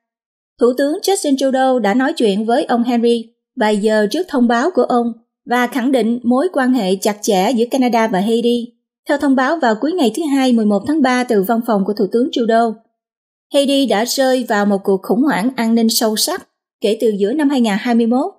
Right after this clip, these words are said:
và ông Henry đã kêu gọi sự can thiệp quân sự quốc tế để tiêu diệt các băng đảng bạo lực đang chiếm giữ những vùng rộng lớn của đất nước này.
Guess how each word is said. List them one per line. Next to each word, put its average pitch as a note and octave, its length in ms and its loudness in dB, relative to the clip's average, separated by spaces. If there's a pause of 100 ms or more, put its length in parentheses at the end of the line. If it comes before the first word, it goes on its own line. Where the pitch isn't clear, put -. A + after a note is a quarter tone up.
(300)
và A3+ 120 2
ông B3+ 180 0
Henry C4 380 0
đã G#3 140 0
kêu C4 240 0
gọi F#3+ 240 0
sự G3+ 160 0
can A#3 280 0
thiệp G3 240 -2
quân A#3+ 160 2
sự F3 260 0
quốc F4 200 -6
tế B3+ 360 0
để G#3 300 0
tiêu C#4+ 220 0
diệt G3+ 180 4
các D4 120 -2
băng B3+ 180 0
đảng G3+ 280 -2
bạo F#3+ 140 2
lực F#3+ 200 0 (180)
đang A3 260 0
chiếm C4 260 0
giữ F#3+ 200 0
những B3 200 0
vùng F#3 200 -2
rộng F3+ 260 0
lớn G#3+ 280 2
của A3 80 2
đất C4 160 0
nước E4 180 -2
này. G3+ 280 0